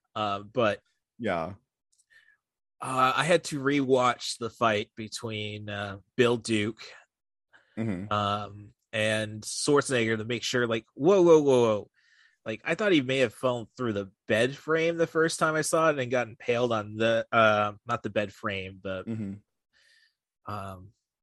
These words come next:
Speaker 1: I'm, I'm just trying to figure out why Sully was staying in a trashy hotel, like, motel like that when he's driving a Porsche and he's not afraid to show that he's got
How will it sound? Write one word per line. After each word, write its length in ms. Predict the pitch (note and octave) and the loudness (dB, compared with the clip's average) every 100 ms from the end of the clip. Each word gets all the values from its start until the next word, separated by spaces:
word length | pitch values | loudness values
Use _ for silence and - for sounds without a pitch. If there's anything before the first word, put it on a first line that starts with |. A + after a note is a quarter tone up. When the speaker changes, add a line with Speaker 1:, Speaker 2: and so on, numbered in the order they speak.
| _ _ | _ _
Speaker 1:
I'm, 180 | C#3+ E3+ A#2+ | 0 0 0
I'm 140 | D#3 | 0
just 200 | B2 - | 0 -2
trying 140 | A#2 | -2
to 60 | G2+ | -4
figure 260 | - G#2 G2+ | -4 -2 0
out 160 | G2+ | 0
why 560 | G#2+ A2 A2+ A2+ G#2+ G2+ _ _ _ | 2 4 6 6 4 -2 _ _ _
Sully 480 | - - C3+ B2 A2 | -8 0 0 2 0
was 200 | G#2 A2 | -2 -4
staying 420 | - A2+ A2 A2 | -4 -2 -2 -4
in 200 | G#2 G#2 | -4 -6
a 360 | G#2 G2+ G2 G2+ _ _ _ _ _ - | -6 -6 -6 -10 _ _ _ _ _ -12
trashy 580 | - - B2+ A#2+ B2 | -2 0 2 0 -2
hotel, 420 | A2 A2+ A2+ A2+ A2 | 0 0 2 2 2
like, 240 | G#2 G2+ | 0 -4
motel 560 | B2+ B2+ A#2 - C#3 B2 | 2 4 4 0 -2 0
like 220 | A#2 G2+ | 0 0
that 280 | B2 A#2 G#2+ | 0 2 0
when 100 | G#2+ | -6
he's 160 | G#2+ - | -10 -2
driving 300 | A#2+ G#2 G2+ | 0 0 -4
a 60 | - - | -6 0
Porsche 320 | A#2 G2+ - | 2 2 -2
and 60 | A2 | -8
he's 120 | G#2 | 0
not 160 | B2 G#2+ | 2 2
afraid 380 | - A#2+ G#2 | 0 0 -2
to 40 | G2 | -4
show 240 | - A2 | -4 -4
that 80 | G2+ | -2
he's 140 | G2 | -6
got 180 | F#2+ F#2 | -6 -8